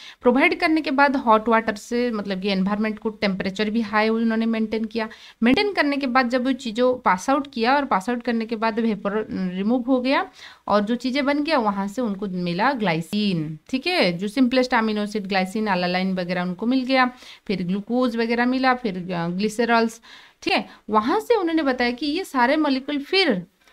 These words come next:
फिर क्या हो रहा है, टेम्परेचर लगभग वन हंड्रेड, वन हंड्रेड के आसपास हो चुका था उस टाइम पे, ये बिलियन ईयर्स एगो की बात हो रहा है। ठीक है ना, टेम्परेचर थोड़े बहुत डिक्रीज हो सकता है, फिर ये आपस में ज्वाइन होके आपकी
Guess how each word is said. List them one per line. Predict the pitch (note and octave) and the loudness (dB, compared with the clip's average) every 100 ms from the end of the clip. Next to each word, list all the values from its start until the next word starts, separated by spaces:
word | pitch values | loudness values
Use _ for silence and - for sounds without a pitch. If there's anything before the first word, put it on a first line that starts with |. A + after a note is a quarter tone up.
| - | -6
फिर | E4 | -4
क्या | C#4+ E4 | 0 0
हो | D#4 D#4+ | 2 0
रहा | D#4 | 0
है, | D#4+ | 0
टेम्परेचर | D#4+ B3 B3 C4 C#4+ C#4 | 0 0 0 -2 -2 0
लगभग | A#3+ A3+ C4+ C#4 | 0 2 -2 0
वन | A#3 A3 | 0 2
हंड्रेड, | B3+ B3+ B3 - G#3 | 2 0 -2 -6 0
वन | A3 C4 | 2 4
हंड्रेड | B3+ A#3+ A3+ | 2 0 -2
के | A#3+ | 0
आसपास | G#3 - A3 - - | -2 -2 -6 -6 -4
हो | D4 | -4
चुका | D#4 D4 C#4+ | -2 -2 -2
था | C#4+ | -2
उस | C#4 C4+ - | -4 -4 -4
टाइम | C4 | -4
पे, | B3 | -4
ये | D#4 D#4 | -4 -2
बिलियन | A#3+ B3 A#3+ C4+ D#4+ | 0 0 0 0 0
ईयर्स | D#4+ D#4 - - | -2 -4 -6 -4
एगो | B3 G#3 A3 E3+ - - | -2 0 -2 -4 -8 -4
की | |
बात | A#3 G#3 G3 | 2 2 2
हो | F#3+ | -4
रहा | E3 D#3+ | -2 -4
है। | D#3 | -6
ठीक | E3 C#4 | -6 -4
है | F#4+ | -2
ना, | G#3 D3 _ _ _ _ _ _ _ - G3 | -2 -4 _ _ _ _ _ _ _ -8 -4
टेम्परेचर | G#3+ A3 A3 A3+ | -2 -2 -2 0
थोड़े | B3 B3 | 4 4
बहुत | A#3+ A#3 A3+ G#3 F#3 F#3+ F#3 G3+ | 4 2 -2 -6 -4 -4 -4 -6
डिक्रीज | G3+ A3 B3 | -6 -6 -4
हो | C#4 | -4
सकता | C4+ C4+ B3 | -4 -4 -6
है, | A#3+ | -4
फिर | G#3 | -4
ये | F#3+ G3+ | -2 0
आपस | E3+ A3 A#3 | 0 -2 -4
में | B3 A3+ | -4 -2
ज्वाइन | A3+ B3+ | -2 0
होके | C4+ C4 C4 - - - - | -2 -2 -6 -6 -16 -20 -8
आपकी | - F3 - C#4+ | -2 -2 0 -2